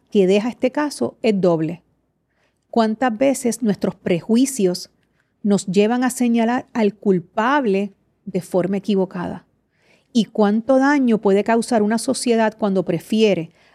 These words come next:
aferrarse a una imagen idealizada de alguien en lugar de enfrentar la verdad tal como es? ¿Y tú qué piensas, criminauta? Y recuerda, criminauta, en el hilo del crimen no siempre tenemos todas las respuestas,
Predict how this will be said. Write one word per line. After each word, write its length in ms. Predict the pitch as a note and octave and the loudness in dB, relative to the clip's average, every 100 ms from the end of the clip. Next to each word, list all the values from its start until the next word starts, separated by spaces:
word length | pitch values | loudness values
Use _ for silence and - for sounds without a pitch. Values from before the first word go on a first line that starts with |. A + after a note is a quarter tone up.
| _ | _
aferrarse 960 | G#3 F3+ G3+ F3+ F#3 A3 C4 - F#3+ G#3 - | -4 -2 -2 0 0 0 -2 -2 -4 -4 -6
a 80 | G3 | -4
una 240 | F3 G#3 | 0 0
imagen 400 | G#3+ A3 A3 A#3 | 2 2 0 2
idealizada 880 | A3 G3+ F#3 E3 E3 - G3+ G3 A#3 | 2 2 2 0 -2 -4 -2 0 2
de 160 | A3+ A3 | 2 2
alguien 480 | A3+ F#3 F3+ F3 - _ _ _ | 0 0 -4 -6 -12 _ _ _
en 220 | - G3 F#3+ | 0 2 4
lugar 260 | F3+ F3+ | 4 2
de 100 | G3+ | 0
enfrentar 600 | A#3+ A3+ A#3 G#3 A3+ A3 | -2 -2 -2 0 0 0
la 140 | A3 G3 | 0 2
verdad 400 | F#3 F#3+ B3+ - _ _ _ | 0 0 -2 -6 _ _ _
tal 200 | F#3 E3+ | -4 -2
como 300 | G3+ F#3 F3+ | -2 0 -2
es? 280 | D#3 - - _ _ _ _ _ _ _ _ _ _ | -6 -12 -18 _ _ _ _ _ _ _ _ _ _
¿Y 120 | A#3+ | -2
tú 140 | C4 | 0
qué 120 | C4+ D#4 | 0 -2
piensas, 400 | G#3+ F3+ F#3 - | 0 -2 -4 -4
criminauta? 640 | G3 F3 F3 D#3+ - - _ _ _ _ _ _ _ _ _ - | -2 -2 -2 -6 -10 -14 _ _ _ _ _ _ _ _ _ -8
Y 60 | G3 | -4
recuerda, 420 | G#3 G3+ F#3 F3+ | -2 0 0 -2
criminauta, 640 | G3+ G3 G#3 C4 C#4 F#3+ | -2 -2 0 -2 -2 -2
en 100 | F#3+ | 0
el 120 | F#3 | 2
hilo 180 | F3+ G#3 | 2 2
del 220 | C#4 C#4 | 0 0
crimen 360 | C#4 C#4+ B3+ G#3+ | -2 -2 0 0
no 120 | A3+ | 0
siempre 640 | - A3 G#3 G3+ F#3 - _ | -2 -2 0 0 -4 -10 _
tenemos 340 | - F#3+ G3+ G3+ | -4 -2 0 0
todas 220 | G3+ F#3 | 0 0
las 120 | G#3 | 0
respuestas, 680 | G3+ - - E3+ - F#3+ - | -2 -6 -6 -6 -6 -16 -18